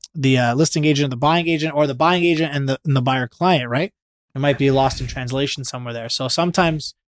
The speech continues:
that happens, and, uh, having a good rapport with, with the seller agent as a buyer agent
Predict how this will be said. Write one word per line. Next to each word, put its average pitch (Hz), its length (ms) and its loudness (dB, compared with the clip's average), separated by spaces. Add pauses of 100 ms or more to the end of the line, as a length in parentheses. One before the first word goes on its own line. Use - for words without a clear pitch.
(140)
that 131 140 2
happens, 135 360 0
and, 123 140 -6 (480)
uh, 123 400 0
having 202 360 2
a 147 60 -2
good 151 160 -2
rapport 151 520 0 (180)
with, 131 320 -10
with 139 300 -4
the 123 340 -4
seller 160 440 2
agent 151 380 0 (420)
as 139 140 -4
a 127 60 -4
buyer 135 400 0
agent 175 300 -2